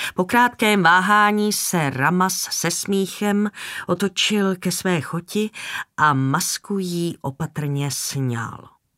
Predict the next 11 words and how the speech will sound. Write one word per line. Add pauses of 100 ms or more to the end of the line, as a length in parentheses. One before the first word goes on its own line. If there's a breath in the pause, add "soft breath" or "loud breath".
(500 loud breath)
Malý
velký
muž
se
na
Kristin (100)
upřeně
zahleděl, (580 loud breath)
s
úsměvem,
sebejistý